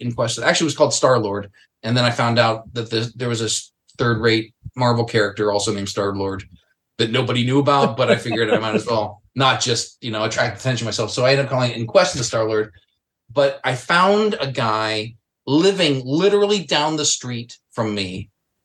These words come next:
um, who happened to be an artist. I had no idea how I found him. Um, but he was just a guy, and he drew, and he charged me fifty dollars a picture.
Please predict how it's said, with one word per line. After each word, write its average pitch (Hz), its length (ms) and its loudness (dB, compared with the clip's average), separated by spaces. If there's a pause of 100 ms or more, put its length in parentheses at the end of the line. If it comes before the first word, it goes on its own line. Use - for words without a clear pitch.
um, 113 300 2
who 151 160 0
happened 160 320 0
to 139 60 -2
be 143 120 0
an 147 60 2
artist. 143 340 -2
I 131 80 -2
had 135 200 -2
no 175 340 4
idea 147 340 2
how 127 100 -4
I 123 100 -2
found 113 320 -6
him. 101 220 -10 (400)
Um, 110 340 0
but 139 140 0
he 170 80 2
was 208 140 2
just 220 180 -4
a 226 60 -2
guy, 196 500 2 (340)
and 156 320 0
he 160 140 -2
drew, 156 600 2
and 165 120 0
he 202 80 0
charged 208 380 0
me 202 100 0
fifty 285 300 -6
dollars 202 360 0
a - 40 -18
picture. - 420 -6